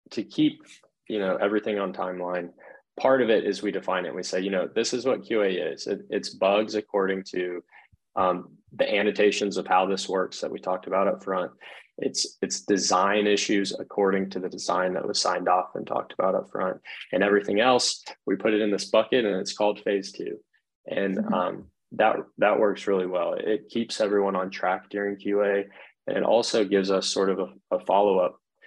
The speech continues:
Speaker 1: project to do afterwards to polish things up now that we've, we've sort of seen real life start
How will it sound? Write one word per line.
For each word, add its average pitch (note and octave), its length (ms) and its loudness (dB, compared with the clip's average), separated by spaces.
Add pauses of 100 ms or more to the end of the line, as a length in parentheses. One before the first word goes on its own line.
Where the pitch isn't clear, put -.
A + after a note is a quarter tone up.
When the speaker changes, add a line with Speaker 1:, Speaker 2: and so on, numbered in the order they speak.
(540)
Speaker 1:
project - 480 -4
to G2+ 60 -10
do F#2 180 -2
afterwards F#2 520 0
to - 80 -14
polish F#2+ 400 2
things F2+ 240 -4
up F#2+ 280 0 (580)
now F#2 240 0
that - 180 -4
we've, F#2+ 300 -4 (680)
we've G2 180 -8
sort F#2+ 200 -2
of F#2+ 100 -4
seen F#2 500 -2 (640)
real F#2 380 4
life F2+ 320 4
start - 420 -4